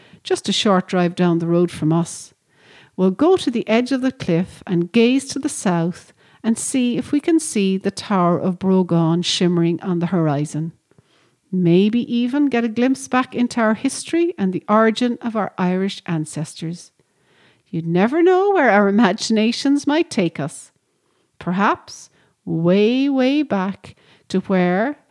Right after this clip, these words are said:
according to the Book of Invasions, we Irish came from. And so that brings us to the end of our first letter. I hope you enjoyed the creation myth of the origins of us Irish.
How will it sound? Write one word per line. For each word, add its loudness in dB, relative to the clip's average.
according 0
to -4
the 0
Book -4
of -4
Invasions, 0
we 0
Irish 0
came 0
from. -8
And 0
so -2
that -6
brings 0
us -4
to -18
the 2
end 2
of -2
our 4
first -2
letter. -4
I 0
hope 2
you 2
enjoyed 2
the -4
creation -2
myth -2
of -10
the 0
origins 0
of -4
us -2
Irish. 0